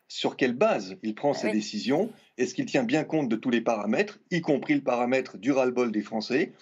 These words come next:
Speaker 1: les paramètres sanitaires, les paramètres économiques, et est-ce qu'in fine, il prend les bonnes décisions ? Je crois que c'est beaucoup plus ça, euh,
Speaker 2: Bien
Speaker 1: qui
Speaker 2: sûr.
Speaker 1: interpelle les Français, qui les interroge.
Speaker 2: Vous avez raison de le dire et de le rappeler. Euh,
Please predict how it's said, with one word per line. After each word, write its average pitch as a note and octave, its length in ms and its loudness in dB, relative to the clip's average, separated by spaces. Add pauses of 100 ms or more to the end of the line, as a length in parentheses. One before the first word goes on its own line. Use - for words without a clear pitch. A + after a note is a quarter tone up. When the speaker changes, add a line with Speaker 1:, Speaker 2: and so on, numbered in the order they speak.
(160)
Speaker 1:
les A2+ 80 -2
paramètres G#2+ 460 0
sanitaires, C3 580 0 (260)
les G#2+ 120 0
paramètres A#2+ 420 0
économiques, G#2+ 540 -2 (320)
et G#2+ 80 2
est-ce A2 140 -4
qu'in G2+ 140 0
fine, A2+ 200 -2
il D#3 120 2
prend C#3 140 0
les G#2+ 140 2
bonnes D3 320 2
décisions ? G2 480 -6
Je - 100 -14
crois C#3 160 0
que C#3 60 -4
c'est A2 120 -2
beaucoup C#3 320 -2
plus C#3+ 160 -2
ça, D#3 420 0 (400)
euh, G#3+ 80 0
Speaker 2:
Bien A3+ 140 2
Speaker 1:
qui A#3 80 2
Speaker 2:
sûr. A#3+ 100 6
Speaker 1:
interpelle C#3+ 480 2
les A2+ 100 0
Français, B2+ 440 -2
qui - 80 -6
les G#2 120 -2
interroge. G#2+ 520 -4
Speaker 2:
Vous G3+ 180 2
avez G3+ 140 6
raison G#3 220 4
de A#3 40 -2
le G3+ 140 2
dire B3+ 220 4 (100)
et G3 160 4
de F3+ 100 0
le F#3 100 2
rappeler. A3 480 2
Euh, F3 480 2